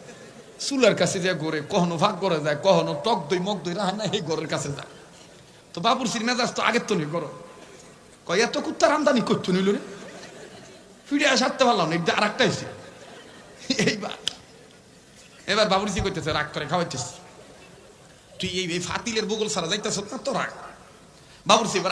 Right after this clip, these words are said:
আটাটা থুইয়া বড় একটা গাবলা লইছে, গাবলা লইয়া ওই গরম পানি ডেকের মধ্যে চুবাইয়া এক বল গরম পানি উঠাইছে, উড়াইয়া দিছে দ্বিতীয় কুত্তা গোত্রে ডাইয়া।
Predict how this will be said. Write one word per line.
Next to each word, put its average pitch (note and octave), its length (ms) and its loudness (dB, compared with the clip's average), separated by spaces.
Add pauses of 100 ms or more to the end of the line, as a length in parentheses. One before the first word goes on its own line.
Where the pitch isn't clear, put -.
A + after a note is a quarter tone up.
আটাটা F#3+ 340 2
থুইয়া G#3+ 440 2
বড় G#3 180 2
একটা E3+ 180 0
গাবলা D3 280 -2
লইছে, C3 260 -8
গাবলা D#3 280 -2
লইয়া G3+ 340 2 (760)
ওই E3+ 80 -4
গরম A3 340 0
পানি G3+ 180 0
ডেকের G#3 280 2
মধ্যে E3 280 -4
চুবাইয়া A#3+ 580 -2 (180)
এক F3 220 -2
বল F#3 120 0
গরম G3 240 -2
পানি D#3+ 160 -2
উঠাইছে, C3+ 440 -8 (680)
উড়াইয়া B3+ 400 8
দিছে G3+ 480 8
দ্বিতীয় C#4+ 360 4
কুত্তা A#3+ 300 6
গোত্রে G#3 280 8
ডাইয়া। B2+ 420 6